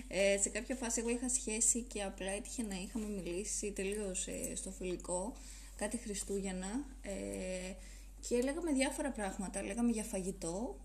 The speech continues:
ε, εκείνος είχε κάνει έτσι λίγο κίνηση και αυτά, μου είπε, «Ω, δεν μπορώ να δω το προφίλ σου, γιατί δεν μπορώ να σου στείλω έτοιμα», <laughs> ξέρεις, και κάτι τέτοια. Ε, αλλά εγώ είχα σχέση, δεν το προχώρησα. Έπειτα τον είχα πλησιάσει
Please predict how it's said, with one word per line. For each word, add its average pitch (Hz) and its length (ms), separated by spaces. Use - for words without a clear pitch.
ε, 240 80
εκείνος 240 460
είχε 247 140
κάνει 247 280
έτσι 208 220
λίγο 214 220
κίνηση 202 480
και 180 120
αυτά, 196 260
μου 208 80
είπε, 208 300
«Ω, 294 420
δεν 247 120
μπορώ 294 160
να 285 100
δω 262 80
το 262 100
προφίλ 240 500
σου, 196 100
γιατί 202 180
δεν 233 80
μπορώ 233 140
να 196 40
σου - 60
στείλω 208 240
έτοιμα», 202 420
<laughs> 220 120
ξέρεις, 196 200
και 190 100
κάτι 196 220
τέτοια. - 260
Ε, - 100
αλλά 240 200
εγώ 269 140
είχα 277 120
σχέση, 262 220
δεν 254 140
το 247 120
προχώρησα. 190 720
Έπειτα 247 920
τον 233 100
είχα 247 200
πλησιάσει 240 520